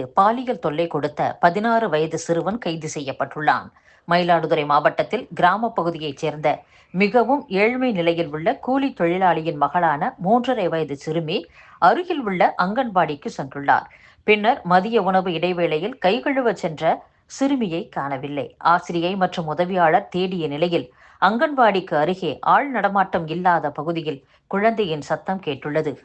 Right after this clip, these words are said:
அவர்கள் அங்கு சென்று பார்த்தபோது சிறுமி தலை மற்றும் முகத்தில் பலத்த காயங்களுடன் உயிருக்கு போராடிய நிலையில் இருந்தது கண்டு அதிர்ச்சி அடைந்தனர். தகவல் அறிந்த கொள்ளிடம் இன்ஸ்பெக்டர் ராஜா மற்றும் போலீசார் விரைந்து வந்து சிறுமியை மீட்டு தங்களது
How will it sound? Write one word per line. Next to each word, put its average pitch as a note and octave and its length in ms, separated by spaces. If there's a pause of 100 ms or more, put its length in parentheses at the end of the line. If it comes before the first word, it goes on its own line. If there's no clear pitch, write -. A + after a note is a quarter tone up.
(120)
அவர்கள் E3 360
அங்கு D#3 320
சென்று F3+ 320
பார்த்தபோது D3 540 (400)
சிறுமி C#4 500 (100)
தலை F3 240
மற்றும் F3+ 380
முகத்தில் F3 480
பலத்த F3+ 480
காயங்களுடன் D3+ 720
உயிருக்கு G#3+ 480
போராடிய D#3+ 560
நிலையில் D3+ 440
இருந்தது D#3 420
கண்டு D3+ 320 (120)
அதிர்ச்சி D#3+ 440
அடைந்தனர். C#3+ 440 (500)
தகவல் E3+ 360
அறிந்த D3+ 260 (160)
கொள்ளிடம் F3+ 380 (100)
இன்ஸ்பெக்டர் E3 500
ராஜா D3+ 320 (100)
மற்றும் E3 320
போலீசார் F3 540
விரைந்து E3 340
வந்து D3 240 (480)
சிறுமியை C#4+ 480 (100)
மீட்டு F3 300 (280)
தங்களது G#3+ 460